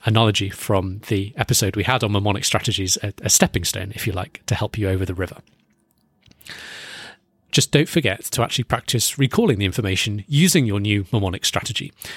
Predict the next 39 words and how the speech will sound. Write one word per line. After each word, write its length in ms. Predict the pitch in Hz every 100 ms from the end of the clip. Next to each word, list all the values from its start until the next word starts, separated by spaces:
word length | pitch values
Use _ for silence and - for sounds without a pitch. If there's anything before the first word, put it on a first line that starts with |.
| -
Just 220 | - -
having 300 | - 131 120
a 40 | 110
mnemonic 600 | 101 92 92 95 - - -
doesn't 280 | 104 117
remove 400 | 110 117 104 90
the 80 | -
need 220 | 95 95 - -
to 100 | -
do 180 | 104 95
retrieval 380 | 98 107 98
practice. 420 | 82 - - - -
You 60 |
still 180 | - 98
need 140 | 101
to 60 | -
do 100 | 220
the 100 | 147
retrieval 300 | 90 120 107
practice, 420 | - - 107 - - - -
just 260 | 110 92
now 240 | 101 107 110
with 140 | 104
the 60 | 104
assistance 520 | - - - - - -
of 100 | 104
your 100 | -
chosen 400 | 101 98 98 92
mnemonic 520 | 92 92 92 - -
stepping 380 | - - - -
stone. 360 | - 117 117 113 - _ - - - - - - - - - - _ -
The 320 | 123 147 151 - -
other 240 | 185 220
element 320 | 117 98 92 -
to 120 | 107
layer 280 | 95 87 -
on, 300 | 92 82 90 _ _ -
uh, 280 | 104 92 98 -
is 220 | 117